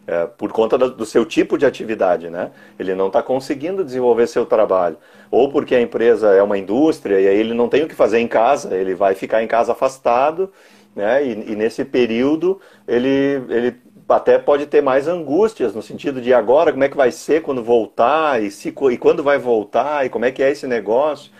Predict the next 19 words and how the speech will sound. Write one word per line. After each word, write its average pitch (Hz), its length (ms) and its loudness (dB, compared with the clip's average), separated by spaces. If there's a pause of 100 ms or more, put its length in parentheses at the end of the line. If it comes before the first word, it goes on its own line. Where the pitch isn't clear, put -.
(540)
E, 127 80 2
ao 151 80 4
mesmo 147 300 0
tempo, 147 260 0
isso 160 220 -6
faz 143 380 0
com - 120 -12
que 156 80 -4
as 131 80 -2
pessoas, 117 640 -2
é, 101 360 4 (160)
tenham 147 300 2
oportunidades 117 840 0
de 131 80 -2
aproveitar 147 840 2
esse - 220 -4
tempo, 104 580 -6 (100)
né, 92 320 -8 (360)
pra 104 540 4